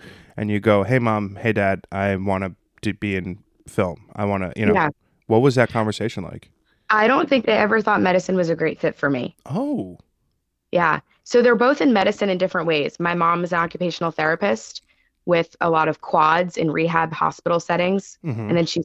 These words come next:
Speaker 2: switched to upper extremity injuries. My dad is a medical malpractice attorney.
Speaker 1: Mm-hmm.
Speaker 2: So I don't think either of them, I think a lot of, I think both of them saw a lot of the horrors of the med-, medical industry and, um, how we were practicing insurance-based medicine rather than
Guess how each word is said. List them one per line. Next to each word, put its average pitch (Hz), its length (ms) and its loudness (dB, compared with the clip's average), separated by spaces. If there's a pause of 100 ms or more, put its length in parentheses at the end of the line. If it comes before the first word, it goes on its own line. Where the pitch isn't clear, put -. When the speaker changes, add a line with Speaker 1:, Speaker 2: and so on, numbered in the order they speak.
(100)
Speaker 2:
switched - 280 -4
to 160 320 2
upper 175 240 0
extremity 156 500 2
injuries. 196 520 0
My 170 120 2
dad 160 300 2
is 160 120 0
a 160 40 -2
medical 156 320 0
malpractice 147 520 0
attorney. 190 600 -2
Speaker 1:
Mm-hmm. 110 260 -6
Speaker 2:
So 170 420 2
I 180 80 2
don't 214 220 0
think 190 220 0
either 175 320 2
of 165 100 -2
them, 156 380 0 (420)
I 190 80 0
think 202 160 0
a 202 40 4
lot 185 160 2
of, 180 180 -2
I 190 80 0
think 190 180 -2
both 202 240 2
of 180 100 0
them 143 360 -2
saw 170 260 0
a - 20 0
lot 160 200 2
of 165 60 -4
the 160 60 -4
horrors 147 420 -2
of 151 120 -4
the 190 80 2
med-, 165 460 -2
medical 165 300 -2
industry - 540 -2 (400)
and, 160 320 2 (240)
um, 147 380 2 (160)
how 165 400 0 (280)
we 175 120 0
were 160 160 2
practicing 160 600 -2
insurance-based 151 760 -2
medicine 143 320 -2
rather 147 260 0
than 147 260 0